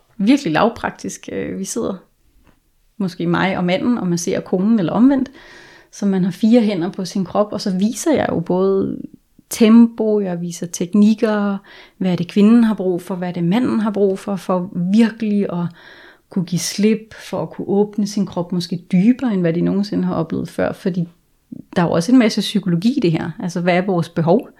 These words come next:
En ting er, at der er teknikker til at få energierne til at flyde i kroppen, men der er også, øh, der er en masse følelsesmæssige behov bag om de her ting.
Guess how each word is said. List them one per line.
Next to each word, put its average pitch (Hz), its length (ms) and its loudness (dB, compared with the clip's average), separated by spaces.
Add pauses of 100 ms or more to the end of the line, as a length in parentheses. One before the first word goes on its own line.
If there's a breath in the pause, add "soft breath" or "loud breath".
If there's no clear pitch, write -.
(640 loud breath)
En 185 140 -2
ting 185 180 2
er, - 40 4
at 175 40 2
der 175 80 2
er 170 40 -4
teknikker 190 440 2
til 226 160 -4
at 175 80 -4
få - 80 -4
energierne 180 460 0
til 185 120 -4
at 185 100 -2
flyde 190 200 2
i 214 40 4
kroppen, 180 360 0
men 185 200 2
der 170 60 0
er 156 80 0
også, - 420 0
øh, - 120 -12 (400)
der 190 60 -4
er 180 40 0
en 180 100 2
masse 185 240 0
følelsesmæssige 180 1000 0 (120)
behov 170 440 0
bag - 220 0
om 185 100 0
de 165 180 -4
her 156 120 -6
ting. - 340 -10